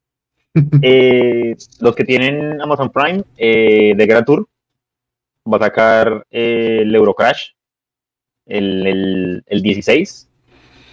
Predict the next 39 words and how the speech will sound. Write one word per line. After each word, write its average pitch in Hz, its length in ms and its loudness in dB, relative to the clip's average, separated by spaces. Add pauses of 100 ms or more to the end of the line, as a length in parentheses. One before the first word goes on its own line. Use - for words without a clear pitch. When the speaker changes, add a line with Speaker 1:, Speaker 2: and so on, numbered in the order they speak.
(120)
Speaker 2:
de - 100 -4
junio, 120 260 0
en, 101 220 -6
en 90 120 -8
seis - 160 -2
días. 151 380 0 (1200)
Es 120 200 2
el, 139 360 2
al 101 140 -2
parecer, 117 560 2
debido 113 260 4
a 185 60 2
ciertas 185 260 2
complicaciones 120 580 -2
que - 100 -16
tuvieron 107 340 0
con, 123 420 -4
con 104 160 -4
el, 92 400 -8
con 98 120 -6
uno 98 100 0
de 113 60 2
los - 100 0
presentadores, 101 520 2
con 92 280 -4
Jeremy 110 260 2
Clarkson, 98 400 0 (300)
mm, 101 140 0 (100)
¿con 98 180 0
quién 110 220 4
más? - 340 2 (600)
Speaker 1:
No, 156 280 6
pues 139 160 6
es 123 300 6
que - 80 6
con 151 140 6
Speaker 2:
Eh, 120 80 4
Speaker 1:
esos 135 240 6
tres, 143 500 4